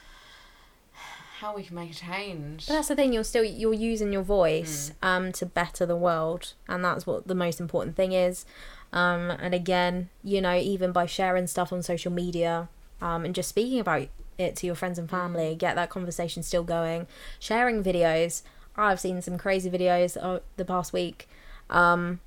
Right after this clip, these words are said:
Speaker 2: but it is important to just keep talking about it, whether it makes other people feel uncomfortable. Unfortunately, that is your, your platform.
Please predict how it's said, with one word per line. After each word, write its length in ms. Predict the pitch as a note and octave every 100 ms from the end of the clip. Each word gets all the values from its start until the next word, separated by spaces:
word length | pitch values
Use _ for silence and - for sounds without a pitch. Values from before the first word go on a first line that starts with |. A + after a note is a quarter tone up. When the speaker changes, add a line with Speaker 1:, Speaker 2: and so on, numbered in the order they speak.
| - - -
Speaker 2:
but 100 | G3+
it 120 | F#3
is 160 | B3 G#3
important 560 | F#3+ F#3 F3+ E3 F#3
to 80 | F#3
just 280 | F3+ F#3+ -
keep 200 | - A3
talking 320 | - F#3+ F3+
about 280 | F#3 F#3 F#3
it, 240 | F#3 F#3 - - - - -
whether 280 | A3 A3+ G3+
it 120 | -
makes 440 | G3+ G#3 G3+ - -
other 180 | F#3+
people 280 | G3 G3 G3
feel 180 | F3 F#3
uncomfortable. 720 | F3+ F#3 F3+ - F3+ F3 F3
Unfortunately, 420 | F#3 - F#3 -
that 160 | F#3+ F#3
is 80 | F3+
your, 260 | F#3 F3+ F3 -
your 180 | F#3+ F3+
platform. 680 | - F3+ - E3+ F3 E3+